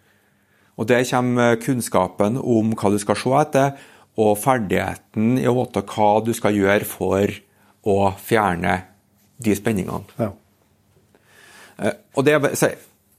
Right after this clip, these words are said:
Speaker 1: det er fullt av sånne ting.
Speaker 2: Ja.
Speaker 1: Et avtrekkssystem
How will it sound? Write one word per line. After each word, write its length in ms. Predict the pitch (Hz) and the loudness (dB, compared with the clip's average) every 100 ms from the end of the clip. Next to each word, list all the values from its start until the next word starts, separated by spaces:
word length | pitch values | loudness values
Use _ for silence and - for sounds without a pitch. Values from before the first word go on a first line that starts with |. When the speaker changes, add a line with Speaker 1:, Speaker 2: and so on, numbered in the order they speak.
| _ _ _ - | _ _ _ 0
Speaker 1:
det 120 | 147 | 0
er 80 | - - | 0 -14
fullt 420 | - - 208 208 - | -8 0 0 2 0
av 120 | 175 | 0
sånne 240 | 147 95 92 | 0 0 -2
ting. 180 | 92 87 | -2 -2
Speaker 2:
Ja. 140 | - 98 - _ _ _ _ _ _ - | -6 -6 -14 _ _ _ _ _ _ -4
Speaker 1:
Et 120 | 120 | 2
avtrekkssystem 960 | 170 147 110 101 - 104 - 139 190 | 2 2 -2 -6 -6 -8 -2 2 4